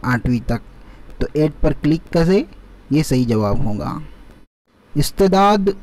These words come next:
एक डैश डैश काबिल पैमाइश इल्म और सलाहियत है। क्या है ये बताना इस्तेदाद? इसका सही जवाब होगा काबिल मुशाहिदा। इस्तेदाद एक काबिल मुशाहिदा,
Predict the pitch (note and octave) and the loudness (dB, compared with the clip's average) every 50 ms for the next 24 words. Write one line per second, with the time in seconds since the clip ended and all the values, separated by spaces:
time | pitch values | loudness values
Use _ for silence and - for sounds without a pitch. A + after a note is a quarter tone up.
0 | - - - D3 C#3+ C#3+ D3 D3 - A2+ A#2 - - C3 C3+ C3+ C#3 C3+ E3+ F3 | -12 -4 0 2 4 4 2 0 -2 -8 -6 -4 -2 0 0 -2 -2 0 2 2
1 | G3+ G#3+ - - - - - C3 C3+ C#3 C#3+ D3+ D#3 - - C#3 C3+ C#3+ D3 D3 | 2 2 0 -2 -6 -4 -2 -2 0 2 2 2 4 4 4 4 4 2 2 2
2 | E3 D#3 - - - D#3+ F3 G3 G#3+ A#3+ B3+ C4+ - - - - - - - B2 | 0 -2 -4 -4 -2 0 2 2 2 0 -2 -4 -14 -20 -20 -16 -10 -4 -2 -2
3 | B2+ B2 - - - - D#3+ C#3+ A#2+ C3+ C#3 D#3+ G3 G3 G3 F#3+ F#3+ G3 G#3 - | 0 -2 -4 -6 -8 -8 -4 -2 0 2 4 4 2 2 2 2 2 2 2 0
4 | - - - - - - - - - - - - - - C3+ C3+ D3 D#3 D#3+ E3 | -4 -10 -20 -20 -20 -20 -20 -20 -20 -20 -20 -18 -10 -6 -4 -2 0 2 2 2
5 | E3+ D#3+ E3 D#3+ E3 D#3+ E3+ F3 E3+ E3+ - - - E3+ D#3+ E3 E3+ F#3 A#3+ G#3+ | 2 0 0 0 0 0 0 0 0 -2 -2 -2 -2 0 2 2 2 2 0 -2
6 | - - - - - - - - - - - - - - - - - - - - | -6 -18 -18 -18 -18 -18 -20 -20 -20 -20 -20 -20 -20 -20 -20 -20 -20 -20 -20 -20
7 | - - - C3+ C3 - - C#3 C3 - - B2+ C#3+ D#3 D#3 E3+ E3+ E3+ E3 E3+ | -18 -12 -8 -8 -8 -4 -2 -2 -2 0 0 2 2 2 2 2 4 4 4 4
8 | E3 E3+ E3+ E3+ F3+ F#3+ G3+ C4 C4+ - - - - - - - - - - - | 2 2 2 2 2 2 2 0 -2 -6 -14 -20 -20 -20 -20 -20 -20 -20 -20 -20
9 | - - - - - - - - - - - - - - - - - - - - | -20 -20 -20 -20 -20 -20 -20 -20 -20 -20 -20 -20 -20 -20 -20 -20 -20 -20 -18 -18
10 | - - - - - - - - - - - - C#3 D3 D#3+ E3 F#3 F#3 F#3 F#3 | -16 -16 -18 -18 -20 -20 -20 -20 -18 -12 -6 -4 -2 -2 0 2 2 4 4 4
11 | F#3 F3+ D#3+ C3 B2 B2 A2+ - C#3 B2+ B2 A#2 A#2 F2+ F2 - - - - - | 4 2 2 2 2 2 2 2 2 2 2 2 2 0 -2 -6 -8 -12 -14 -16
12 | - - - - - - - - - - - - - - - - - D3+ - - | -18 -18 -20 -20 -20 -20 -20 -20 -20 -20 -20 -20 -20 -20 -16 -10 -8 -8 -6 -2
13 | - F3 E3 E3+ E3+ F3 - - D3 D3+ - - - A#2+ B2 C#3 C3 C#3 C3 B2 | -2 0 2 2 2 2 0 0 -2 -4 -4 -6 -6 -2 0 2 2 2 2 2
14 | A#2+ A#2+ - - B2 B2 B2+ C3 C3 D#3 | 0 -2 -2 -2 0 0 0 0 -2 -2